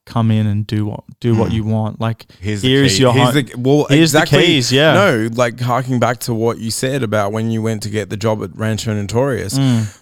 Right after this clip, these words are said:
Speaker 2: the guy just threw you the keys and went, "Sweet, I don't have to
Speaker 1: Totally.
Speaker 2: come in tomorrow."
Speaker 1: Yeah.
Speaker 2: You know, you
Speaker 1: Yeah.
Speaker 2: built the foundations, you've
Speaker 1: Totally.
Speaker 2: set, you've set the
Speaker 1: Yeah.
Speaker 2: ground, you've made the space, like,
Speaker 1: Yeah.
Speaker 2: and it's like, now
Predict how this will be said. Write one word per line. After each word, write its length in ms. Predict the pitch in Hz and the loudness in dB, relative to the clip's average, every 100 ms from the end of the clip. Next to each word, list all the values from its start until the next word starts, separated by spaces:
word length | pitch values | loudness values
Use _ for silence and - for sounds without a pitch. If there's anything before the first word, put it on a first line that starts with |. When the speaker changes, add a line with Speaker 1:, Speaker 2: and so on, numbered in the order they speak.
| _ | _
Speaker 2:
the 100 | - | -6
guy 240 | 107 120 127 | 0 2 2
just 280 | 127 - | -2 -4
threw 160 | - 127 | -2 -2
you 120 | 131 | -2
the 120 | 123 | -4
keys 300 | 110 123 143 | 0 0 0
and 80 | 131 | 0
went, 160 | 120 110 | 0 -2
"Sweet, 380 | - 113 165 135 | -2 0 2 0
I 100 | 104 | 0
don't 40 | 127 | 2
have 20 | 127 | 2
to 40 | 120 113 | 2 0
Speaker 1:
Totally. 60 | 117 | 2
Speaker 2:
come 160 | 135 | 2
in 100 | 143 | 2
tomorrow." 460 | 165 147 110 87 85 | 0 2 0 -2 -4
Speaker 1:
Yeah. 300 | 135 131 117 - - | 0 0 0 -6 -6
Speaker 2:
You 100 | 113 | -2
know, 280 | 98 113 143 - | -2 -2 -6 -2
you 120 | 131 | 0
Speaker 1:
Yeah. 100 | - | 4
Speaker 2:
built 220 | 139 147 | 2 2
the 60 | 131 | -2
foundations, 800 | 127 110 107 120 - 101 104 107 | 0 0 0 -2 -2 -4 -4 -2
you've 100 | 127 | 0
Speaker 1:
Totally. 200 | 123 131 | 2 0
Speaker 2:
set, 100 | 107 | -2
you've 180 | 120 113 | -6 -6
set 200 | - 131 | -4 -4
the 80 | 123 | 0
Speaker 1:
Yeah. 60 | 117 | 0
Speaker 2:
ground, 300 | 104 104 104 | 0 0 -2
you've 140 | 104 101 | -2 -2
made 220 | 110 113 | -2 -2
the 60 | |
space, 600 | 107 - 98 95 - - - | -6 -4 -4 -4 -8 -10 -12
like, 260 | 101 101 101 | -6 -4 -2
Speaker 1:
Yeah. 140 | 131 123 | 0 0
Speaker 2:
and 100 | 104 | 0
it's 220 | 101 - | -4 -4
like, 240 | 98 95 | -4 -4
now 540 | 95 101 107 95 95 | -4 -2 -2 -2 -4